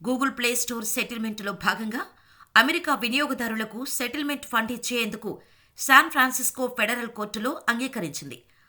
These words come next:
అనంతరం తాజాగా Google ఓ ప్రకటన కూడా ఇచ్చింది. అయితే ఈ పరిష్కారానికి న్యాయమూర్తి తుది ఆమోదం అవసరం. కాగా Android పరికరాల్లో యాప్స్ పంపిణీపై చట్టవిరుద్ధమైన ఆంక్షలు విధించి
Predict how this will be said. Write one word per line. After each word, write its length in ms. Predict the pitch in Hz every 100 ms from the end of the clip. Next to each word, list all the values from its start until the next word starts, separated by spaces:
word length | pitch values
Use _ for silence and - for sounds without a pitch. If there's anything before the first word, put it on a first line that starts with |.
| _ 175
అనంతరం 400 | 214 254 269 277 - - - _
తాజాగా 560 | 247 269 320 294 277 220
Google 260 | 262 240 262 -
ఓ 80 | 208
ప్రకటన 460 | 208 214 208 294 294
కూడా 220 | 254 254
ఇచ్చింది. 420 | 294 - 139 - - _ _ _
అయితే 380 | 190 214 190 - - _ _
ఈ 80 | 269
పరిష్కారానికి 880 | 277 285 - 349 339 285 269 269 262
న్యాయమూర్తి 760 | 226 214 262 233 233 262 285 -
తుది 260 | 220 - -
ఆమోదం 460 | 202 240 254 233 226
అవసరం. 380 | 190 190 - - - _ _ _
కాగా 360 | 190 214 214 254 - - - 208 226
Android 340 | 269 285 277
పరికరాల్లో 720 | 220 226 - 247 226 220 247 -
యాప్స్ 320 | 202 240 - -
పంపిణీపై 600 | 208 214 233 226 208 247 - - -
చట్టవిరుద్ధమైన 760 | 285 277 349 311 269 277 254 240 -
ఆంక్షలు 380 | 226 277 - 247
విధించి 520 | 220 240 240 269 320